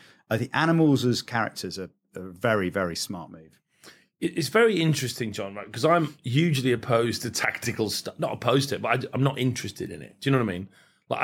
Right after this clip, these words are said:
Speaker 2: I, I don't, I, I always say to my,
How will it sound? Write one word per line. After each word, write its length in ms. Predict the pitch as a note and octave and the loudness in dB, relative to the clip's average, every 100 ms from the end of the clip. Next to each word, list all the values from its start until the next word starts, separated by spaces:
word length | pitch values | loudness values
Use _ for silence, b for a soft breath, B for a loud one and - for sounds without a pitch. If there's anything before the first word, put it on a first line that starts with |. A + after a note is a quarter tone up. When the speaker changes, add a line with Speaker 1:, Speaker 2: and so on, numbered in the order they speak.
| - | 0
Speaker 2:
I, 40 | |
I 60 | C3+ | 0
don't, 360 | C#3 C#3+ C3 - _ _ _ _ | 2 2 0 -4 _ _ _ _
I, 80 | A#2+ - _ - - | -8 -8 _ -12 2
I 100 | D3+ | 6
always 200 | D#3+ C#3 | 6 4
say 200 | C#3+ B2 | 2 2
to 100 | A#2+ | 0
my, 160 | A#2+ | -4